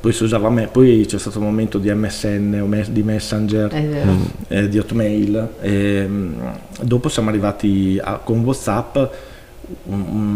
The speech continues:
Speaker 1: mio cameraman, un nostro cameraman, un, un collega va sul posto per una notizia, mi manda una foto immediatamente, io attacco, sono là in subito con quella foto. E c'è una comunicazione molto veloce che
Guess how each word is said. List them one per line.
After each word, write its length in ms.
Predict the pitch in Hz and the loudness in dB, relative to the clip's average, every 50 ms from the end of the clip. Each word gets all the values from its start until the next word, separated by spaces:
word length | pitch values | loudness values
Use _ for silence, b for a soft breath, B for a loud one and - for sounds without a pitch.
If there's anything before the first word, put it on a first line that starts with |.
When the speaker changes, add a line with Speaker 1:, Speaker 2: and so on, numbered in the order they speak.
| 104 101 | 0 0
Speaker 1:
mio 220 | 104 104 104 101 | 0 0 -2 -2
cameraman, 640 | - 110 98 98 95 95 90 90 92 92 90 90 80 | -2 -2 -2 0 0 -2 -2 -2 -2 -4 -4 -4 -4
un 80 | 95 104 | -4 -2
nostro 280 | 110 117 113 - 107 | 0 0 -2 -2 -4
cameraman, 600 | - - 98 98 95 95 87 87 90 85 90 92 90 90 92 90 | -2 -2 0 0 0 0 0 -2 -2 -2 -4 -4 -4 -4 -4 -4
un, 260 | 95 98 98 98 92 90 | -2 -2 -2 -2 -2 -2
un 100 | 98 104 101 | -2 -2 -2
collega 600 | - - 107 101 101 113 117 110 98 98 98 92 | -2 -2 0 2 4 4 4 4 2 2 0 0
va 160 | 92 98 - | 0 -2 -4
sul 160 | - - 104 98 | -4 -2 -4 -4
posto 460 | - - - - 107 - - - 95 | -2 -2 -2 -2 -2 -4 -4 -6 -6
per 160 | - - 101 92 | -4 -4 -4 -2
una 100 | 101 101 | -2 -2
notizia, 500 | 113 127 - - 101 101 98 - - 95 | -2 -2 -2 0 0 0 0 0 -2 -4
mi 100 | 82 82 | -4 -2
manda 220 | 87 87 87 87 85 | -4 -4 -4 -4 -4
una 100 | 87 87 | -4 -6
foto 760 | - - 87 82 - - 92 87 80 85 85 87 87 - - - - - - - - | -6 -6 -6 -6 -6 -6 -6 -6 -4 -4 -6 -6 -8 -8 -10 -10 -12 -14 -16 -12 -8
immediatamente, 840 | - 90 90 90 85 90 87 - - 98 98 87 92 101 98 - 85 | -6 -4 -4 -2 -2 -4 -4 -2 -2 0 0 0 -2 -2 -4 -2 -2
io 240 | 82 90 95 104 92 | -2 -2 -2 -2 -4
attacco, 380 | 85 - - 92 90 87 - 85 | -6 -6 -8 -8 -8 -8 -10 -14
sono 300 | - - - 78 76 69 - - - - - - 98 92 | -16 -14 -14 -12 -12 -12 -14 -14 -14 -14 -12 -10 -10 -8
là 120 | 78 67 | -8 -8
in 120 | - 101 - | -8 -10 -8
subito 420 | - - 104 127 120 - - 78 | -4 -2 0 0 0 -2 -4 -8
con 160 | 78 82 78 | -10 -10 -10
quella 160 | - - 87 | -10 -10 -10
foto. 360 | - - 95 78 73 - - - B B B B B B B B B | -8 -8 -8 -10 -10 -10 -12 -16 B B B B B B B B B
E 340 | - - 82 80 76 80 78 - | -6 -4 -4 -2 -4 -4 -6 -6
c'è 100 | - 87 | -4 -4
una 80 | 87 85 | -4 -4
comunicazione 600 | 82 - 85 92 87 - 92 - - 98 95 92 90 | -2 -4 -4 -4 -4 -6 -8 -6 -4 -2 -2 0 0
molto 280 | 87 87 92 - 98 | 0 -2 -2 -2 0
veloce 640 | 92 95 104 117 127 123 - 151 151 147 - - - | 2 4 4 4 4 2 2 0 0 -2 -2 -10 -12
che 280 | - - 101 101 - - | -6 -4 -2 -2 -4 -6